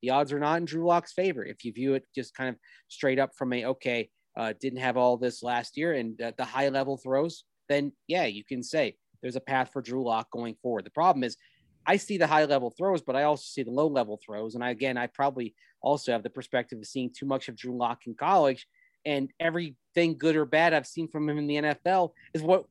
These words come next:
was on film at Mizzou. So, you know, it's, it, it's a, it's a, it's good to have that side of it, and it's good to have some, um, it's good to have some cordial disagreements. Although, if, if Aaron Rodgers is in play, I feel like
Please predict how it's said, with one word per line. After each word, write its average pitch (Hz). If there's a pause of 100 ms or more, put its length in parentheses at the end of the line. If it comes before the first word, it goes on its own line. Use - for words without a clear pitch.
was 170
on 185
film 190
at 180
Mizzou. 165
So, 131
you 135
know, 107
it's, - (360)
it, 135
it's 156
a, 143
it's 170
a, 160
it's -
good 190
to 175
have 139
that 127
side 117
of 107
it, 117
and 98
it's 107
good 123
to 110
have 110
some, 107 (480)
um, 95 (1000)
it's -
good 165
to 147
have 147
some 135 (360)
cordial 147 (100)
disagreements. 127
Although, 120 (720)
if, 143 (580)
if -
Aaron 160
Rodgers 147
is 123
in 123
play, 123
I 98
feel 147
like 120